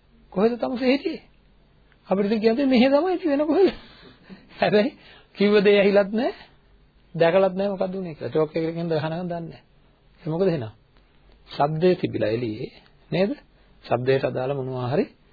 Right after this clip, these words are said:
එන ශබ්දය, බාහිර ශබ්දය තිබිලා, කන තිබිලා, හැබැයි දොර වැහිලා.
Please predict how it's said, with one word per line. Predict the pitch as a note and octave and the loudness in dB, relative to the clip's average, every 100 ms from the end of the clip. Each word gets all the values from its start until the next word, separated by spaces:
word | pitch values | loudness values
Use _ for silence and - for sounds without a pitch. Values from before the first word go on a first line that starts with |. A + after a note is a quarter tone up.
| _ _ _ | _ _ _
එන | - C3 | -8 -4
ශබ්දය, | C#3 B2+ B2 C#3 | -2 -2 -2 -2
බාහිර | B2+ B2 B2 B2+ | -2 -2 -2 -2
ශබ්දය | - A2+ A#2+ | -4 -8 -8
තිබිලා, | A#2 - B2 - - | -12 -14 -16 -16 -18
කන | - E3 A3 - _ _ _ _ _ _ _ _ | -4 -2 -2 -6 _ _ _ _ _ _ _ _
තිබිලා, | - C3+ A#2+ A2+ - - | -8 -2 -2 -4 -10 -12
හැබැයි | - B2+ C3+ | -8 -4 0
දොර | C3 F#3 - _ _ _ _ _ _ _ _ _ - _ _ _ _ _ _ _ _ | 2 0 -2 _ _ _ _ _ _ _ _ _ -20 _ _ _ _ _ _ _ _
වැහිලා. | - G#2 F2+ | -10 -8 -8